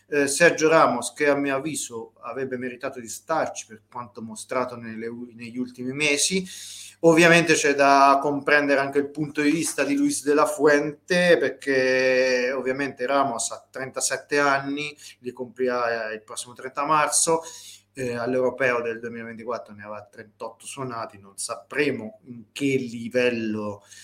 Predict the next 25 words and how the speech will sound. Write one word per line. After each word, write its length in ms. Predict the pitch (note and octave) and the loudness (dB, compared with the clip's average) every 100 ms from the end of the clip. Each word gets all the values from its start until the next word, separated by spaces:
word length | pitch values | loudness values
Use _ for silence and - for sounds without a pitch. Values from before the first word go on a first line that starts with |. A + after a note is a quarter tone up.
| - _ | -20 _
eh, 380 | G2 F#2+ F#2+ F#2+ | -20 -16 -18 -18
potrebbe 360 | G2 G#2+ G2+ | -18 -16 -14
arrivare 500 | G#2 G#2+ G#2+ G#2 G2+ | -12 -10 -10 -8 -8
a, 560 | G2 G2 F#2+ F#2 F#2 _ A#2 | -8 -8 -10 -12 -16 _ -20
mm, 80 | G#2 _ F#2+ _ _ - - _ _ _ | -20 _ _ _ _ -20 -20 _ _ _
che 100 | - | -6
livello 260 | B2 A#2 A2+ | -4 -2 -4
di 80 | G#2 | -4
forma, 360 | C3+ C3 A2+ | 0 0 -2
che 80 | A2 | -6
stato 220 | - G#2+ | -8 -8
di 80 | A#2 | -8
forma 280 | - B2 A#2 | -6 -4 -4
potrebbe 320 | A2+ A2 A2 | -8 -6 -4
arrivare 320 | A2 A2 G#2+ | -2 -2 -2
all'Europeo. 580 | G#2 G#2 G#2+ G#2+ A#2+ G#2 | -4 -4 -4 -4 -2 -2
Quindi 240 | - B2+ B2 | -2 0 0
è 180 | A#2 | 0
giusto 880 | A2 D3 B2+ - - C#3+ C3+ C3 C3 | -4 -4 -2 -4 4 6 8 8 6
anche 300 | A2+ A2+ B2+ | 4 0 -2
il 80 | A#2 | -4
punto 260 | B2+ A2 B2 | -6 -6 -2
di 80 | |
vista 240 | B2 B2 A2+ | -2 -2 -6
di 320 | A2+ A2 | -6 -6